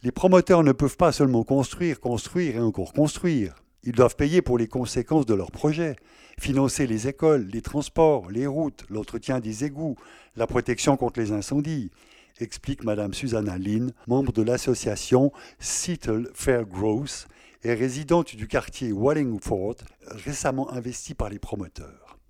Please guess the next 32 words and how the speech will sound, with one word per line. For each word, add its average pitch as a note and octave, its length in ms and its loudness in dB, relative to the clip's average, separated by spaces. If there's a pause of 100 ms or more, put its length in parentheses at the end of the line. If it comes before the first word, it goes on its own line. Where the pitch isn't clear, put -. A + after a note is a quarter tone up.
(560)
Plutôt G#3 300 6
que F3 100 6
de C#3 140 4
fâcher D#3 460 0
les A#2 120 0
lobbyistes C3+ 460 4
de G#2 400 2
Vulcan C#3+ 580 0 (140)
Real A#2+ 420 0
Estate, A#2+ 760 -6 (400)
R C3+ 200 2
C A#2+ 360 -2 (140)
Hedron A#2 420 0 (100)
Co. G#2+ 360 0 (360)
ou A2 140 -10
City B2 520 -8 (180)
Investors G#2+ 840 -4 (240)
L A2+ 240 -8
L G2+ 220 -12
C, F#3+ 500 -2 (380)
qui G2 200 -12
financent G2 520 -6
abondamment F2+ 720 -8
leurs E2 220 -16
campagnes F#2+ 440 -10
électorales, F3 640 0 (680)
les D3 260 4
élus F#3+ 200 4
municipaux F3+ 800 0
misent D#3 320 -4
sur D3 220 -2
le B2 160 4